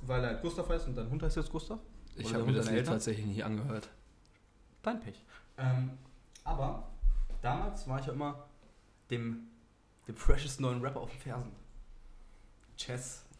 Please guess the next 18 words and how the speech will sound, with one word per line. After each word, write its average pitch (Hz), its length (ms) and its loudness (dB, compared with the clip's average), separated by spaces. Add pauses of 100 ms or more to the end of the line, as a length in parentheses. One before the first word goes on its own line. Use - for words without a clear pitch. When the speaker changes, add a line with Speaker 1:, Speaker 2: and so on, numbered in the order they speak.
Speaker 2:
Ja. 107 240 2 (420)
Aaron, 113 280 4
Speaker 1:
Apache. 135 400 0
Speaker 2:
Aaron 117 280 4
war 113 120 2
quasi 113 360 2
Rap-Radar. 117 640 -4 (680)
Speaker 1:
Ich 165 160 4
war 151 140 12
Rapper, 135 340 6
äh, 110 160 -2
Rap-Radar. 120 480 0
Ein - 760 -10
bisschen 156 180 4
besser 156 200 8
als 135 120 2
Rap-Update 135 540 2
und 135 260 4